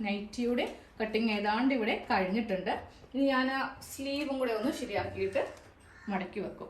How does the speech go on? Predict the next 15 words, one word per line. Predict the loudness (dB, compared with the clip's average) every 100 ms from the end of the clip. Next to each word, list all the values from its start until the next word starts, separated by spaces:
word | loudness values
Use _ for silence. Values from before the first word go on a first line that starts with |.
| -8
അപ്പോൾ | 4 4
അടുത്ത് | 4 0 0
നമുക്ക് | 0 0 -2 -4
കുർത്തിയൊക്കെ | -4 -6 -4 0 0 0 -4 -8 -14 -20 -20 -6 0
എങ്ങനെയൊക്കെയാണ് | 2 2 2 2 4 2
just | 0 0 0
ഒന്ന് | 2 2
കട്ട് | 2
ചെയ്യുന്നതെന്ന് | 2 2 2 0 -4 -6 -4
ഒരു | -2 -4 2
ചെറിയൊരു | 4 8 8 6 6
ഇതായിട്ട് | 4 2 0
ഈ | -2
വീഡിയോയിലും | 0 0 0
കൂടെ | 0